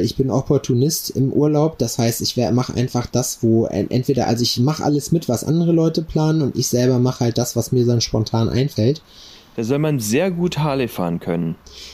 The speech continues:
Speaker 1: Ja, es gibt auch tatsächlich so eine Tour mit Choppern, die man machen kann. Ich will jetzt, ich will aber auch keinen Aktivurlaub machen, wo ich von, von Veranstaltung zu Veranstaltung renne.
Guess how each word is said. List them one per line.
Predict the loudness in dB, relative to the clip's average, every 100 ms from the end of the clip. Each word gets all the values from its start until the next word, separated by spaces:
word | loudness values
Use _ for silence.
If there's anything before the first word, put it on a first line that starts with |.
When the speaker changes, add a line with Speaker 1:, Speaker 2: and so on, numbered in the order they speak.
| -2
Speaker 1:
Ja, | 0 0
es | -2
gibt | -4 -4
auch | -4 -2
tatsächlich | -2 0 -2 0 0
so | 2
eine | 2 0
Tour | 0 0 2
mit | 0 -2
Choppern, | -2 0 2
die | 4
man | 4
machen | 2 2 -2
kann. | 0 0
Ich | 0 0
will | 2
jetzt, | 0 -2 -6 -4
ich | 0
will | 0
aber | 0 0
auch | -4 -4
keinen | -2 0
Aktivurlaub | -2 -4 -2 0 2 2 2
machen, | 0 0 0
wo | 2
ich | 0
von, | 0 0 0 0
von | 0 0
Veranstaltung | 0 -2 0 0 0 0 -2
zu | -4 -6
Veranstaltung | -4 -2 -2 0 0 0 0
renne. | 2 2 0